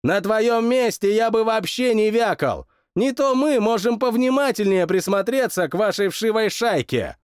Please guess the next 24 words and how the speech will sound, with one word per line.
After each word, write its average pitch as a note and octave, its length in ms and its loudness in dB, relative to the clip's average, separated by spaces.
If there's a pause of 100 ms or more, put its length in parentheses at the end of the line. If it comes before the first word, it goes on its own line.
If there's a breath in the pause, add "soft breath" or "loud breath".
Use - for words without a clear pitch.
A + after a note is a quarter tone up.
(800)
Твой F3+ 360 0
Тимур G3 440 0
жив F#3 420 0
и D#3 100 0
сидит F#3+ 360 -2
на G3+ 140 0
цепи, G#3 460 0
как E3 240 0
шелудивый G3+ 680 0
пёс!» E3+ 640 -2 (600)
Вернул C#3+ 600 0
я D#3 240 0
ему C#3+ 220 2
ответ, E2+ 640 -4 (280)
а F2+ 140 -4
затем C3+ 480 -2
специально F3 720 -2
спровоцировал. A#2 1120 -2 (580)
«И G#2+ 80 0
если F#3+ 540 0
ты G3+ 160 0
не G3+ 140 2
прекратишь F#3+ 680 -2
гавкать, D#3 680 -2